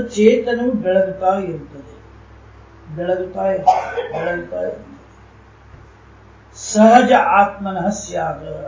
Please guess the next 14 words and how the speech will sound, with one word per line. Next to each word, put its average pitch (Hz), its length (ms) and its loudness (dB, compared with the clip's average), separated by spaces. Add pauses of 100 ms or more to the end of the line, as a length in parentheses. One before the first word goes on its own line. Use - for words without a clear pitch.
ಅದೇ 190 340 2 (580)
ನಮ್ಮ 180 220 -6 (100)
ಸಹಜತೆ, 151 640 -14 (1700)
ಆ 170 140 -6 (140)
ಸತ್ತೇ 208 520 2 (180)
ನಮ್ಮ 190 220 -2 (120)
ಸಹಜತೆ, 156 600 -12 (1000)
ಕೇವಲ 220 480 4 (140)
ಚೈತನ್ಯ 220 640 -2
ಮಾತ್ರವಾದಂತಹ 190 1080 -2 (160)
ಆ 143 160 -6
ಸತ್ತೇ - 480 -2 (480)
ನಮ್ಮ 175 280 -8 (300)
ಸಹಜತೆ. 147 640 -14